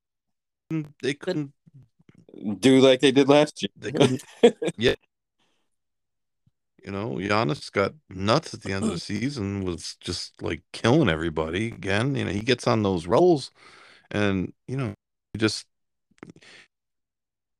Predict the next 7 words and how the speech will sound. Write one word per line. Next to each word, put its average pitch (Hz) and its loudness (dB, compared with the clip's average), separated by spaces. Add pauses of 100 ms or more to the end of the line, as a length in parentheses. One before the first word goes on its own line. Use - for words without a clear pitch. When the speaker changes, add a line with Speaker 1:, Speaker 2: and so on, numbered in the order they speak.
(460)
Speaker 1:
coattails 101 -6
and, 101 -14
and, 90 -10
<laughs> - -16
you 101 2
know, 160 6
Speaker 2:
Right. 143 2